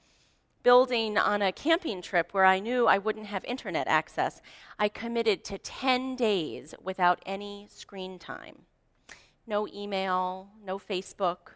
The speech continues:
no daily online crossword puzzle. And I have to tell you, I was a little worried about it. I am someone who comes home around six o'clock at the end of the day, having checked email just before leaving work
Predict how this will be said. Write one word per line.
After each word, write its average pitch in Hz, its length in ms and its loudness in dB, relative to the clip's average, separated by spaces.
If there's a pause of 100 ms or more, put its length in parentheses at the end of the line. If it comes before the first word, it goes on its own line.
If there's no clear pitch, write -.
(420)
no 190 140 -6
daily 180 460 -4
online 160 500 -4
crossword 151 480 -10
puzzle. 151 340 -10 (960)
And 302 120 -4
I 294 40 0
have 349 220 0
to 339 80 -6
tell 359 240 -2
you, 202 160 0
I 214 140 6
was 247 160 -6
a 240 60 -2
little 277 220 -6
worried 208 460 -8
about 113 300 -10
it. 120 100 -16 (600)
I 269 160 8
am 320 160 4
someone 277 480 4
who 240 160 -4
comes 233 340 -2
home 277 460 4
around 214 360 2
six - 280 -10
o'clock 226 500 2
at - 140 -2
the 185 160 -4
end 226 180 0
of 220 140 -6
the 196 80 -2
day, 175 460 4 (280)
having 233 340 4
checked - 400 2
email 247 440 6
just 240 320 4
before 226 440 0
leaving 214 440 -8
work 208 260 2